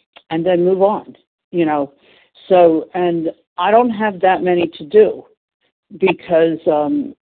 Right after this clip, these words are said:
I have been living in a way that I haven't made, haven't had to make too many amends, as I've been in program a long time. But one of the biggest amends I have is that when I started, when I was in relapse and I was eating,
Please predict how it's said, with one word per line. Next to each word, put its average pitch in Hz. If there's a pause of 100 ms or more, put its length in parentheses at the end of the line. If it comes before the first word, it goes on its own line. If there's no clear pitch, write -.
(560)
I 165
have 165
been 170
living 165
in 160
a 151
way 165
that 147
I 147
haven't 147
made, 196
haven't 160
had 175
to 160
make 214
too 151
many 127
amends, - (840)
as -
I've 143
been 156
in 156
program 165
a 147
long 151
time. 151 (440)
But 165
one 170
of 160
the 147
biggest 196
amends 160
I 151
have 139
is 147
that 139
when 151
I 147 (120)
started, 143
when 156
I 151
was 147
in 135
relapse 156
and 147
I 143
was 143
eating, 156